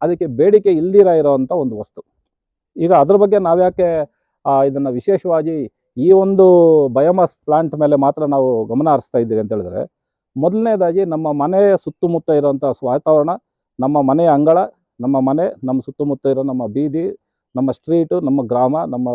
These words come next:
ಏನು, ನಮ್ಮ ನಗರ, ಇದನ್ನೆಲ್ಲದನ್ನು ಸ್ವಚ್ಛವಾಗಿಡೋದು ನಮ್ದು ಮೊದಲನೇ ಧ್ಯೇಯ ಅಂತ ನಾವೊಂದು, ಆ, ಒಂದು ನಾಗರಿಕರಾಗಿ ಇದನ್ನ ಮೊದಲನೇದಾಗಿ ಮಾಡೋಣ ಅಂತ ನಾವು ಉದ್ದ-, ಉದ್ದೇಶ ಇಟ್ಕೊಂಡಿದ್ದೀವಿ.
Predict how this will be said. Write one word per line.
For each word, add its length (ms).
ಏನು, 360
ನಮ್ಮ 200
ನಗರ, 120
ಇದನ್ನೆಲ್ಲದನ್ನು 560
ಸ್ವಚ್ಛವಾಗಿಡೋದು 760
ನಮ್ದು 300
ಮೊದಲನೇ 320
ಧ್ಯೇಯ 420
ಅಂತ 160
ನಾವೊಂದು, 640
ಆ, 40
ಒಂದು 240
ನಾಗರಿಕರಾಗಿ 840
ಇದನ್ನ 280
ಮೊದಲನೇದಾಗಿ 920
ಮಾಡೋಣ 300
ಅಂತ 160
ನಾವು 180
ಉದ್ದ-, 440
ಉದ್ದೇಶ 240
ಇಟ್ಕೊಂಡಿದ್ದೀವಿ. 540